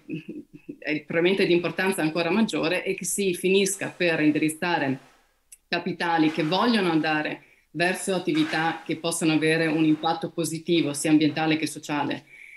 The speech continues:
ehm, nella società e che finiscono nei posti sbagliati. Come risolviamo il problema? Lo risolviamo, a mio avviso, parlando e impegnandoci di cose che risultano anche noiose. <laughs> Quindi cose noiose come,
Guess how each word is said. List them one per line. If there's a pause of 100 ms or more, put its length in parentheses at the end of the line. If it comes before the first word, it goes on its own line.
(100)
ehm,
nella
società
e
che
finiscono
nei
posti
sbagliati. (240)
Come
risolviamo
il
problema?
Lo
risolviamo,
a
mio
avviso,
parlando
e
impegnandoci
di
cose
che
risultano
anche
noiose.
<laughs>
Quindi
cose
noiose
come,